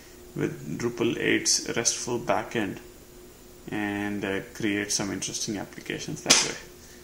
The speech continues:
So Drupal eight will serve some restful services and content and whatnot, and then React J S will provide a ba-, front end and, and use Ajax to, uh, interact with Drupal eight's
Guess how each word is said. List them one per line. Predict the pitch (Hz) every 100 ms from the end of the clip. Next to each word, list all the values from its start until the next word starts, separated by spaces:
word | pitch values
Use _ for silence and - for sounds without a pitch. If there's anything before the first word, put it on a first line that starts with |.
| - -
So | 107
Drupal | - 110 110 107 -
eight | - 104 -
will | 104
serve | 101 - 101 101 98
some | -
restful | - 92 - 101
services | - 147 151 151 143 139 - - - -
and | 110 104 -
content | - 143 139 135 127
and | 113 113
whatnot, | 113 - 117 117 - - - - - - - -
and | 104
then | 104 98 -
React | 117 107 104 107 110
J | - 95
S | - -
will | 98 98 - - - - - - -
provide | 110 98 101
a |
ba-, | - - - -
front | - - - -
end | - - -
and, | - - -
and | 107 - -
use | 104 90
Ajax | 92 - 92 - -
to, | 131 147 - - - - - - - - - - -
uh, | - 90 85
interact | - 107 - 95 - -
with | 87 - - - - - -
Drupal | 123 - 101
eight's | 90 - -